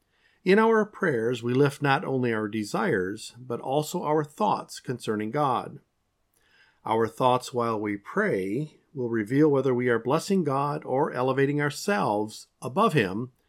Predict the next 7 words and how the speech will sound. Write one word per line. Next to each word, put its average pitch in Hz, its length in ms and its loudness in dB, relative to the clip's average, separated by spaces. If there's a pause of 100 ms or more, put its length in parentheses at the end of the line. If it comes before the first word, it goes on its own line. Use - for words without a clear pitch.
(260)
and 120 180 -6
trying 127 260 -2
to 127 120 -4
make 120 220 -2
Him 120 340 0 (180)
our 147 380 2
servant. 92 600 -4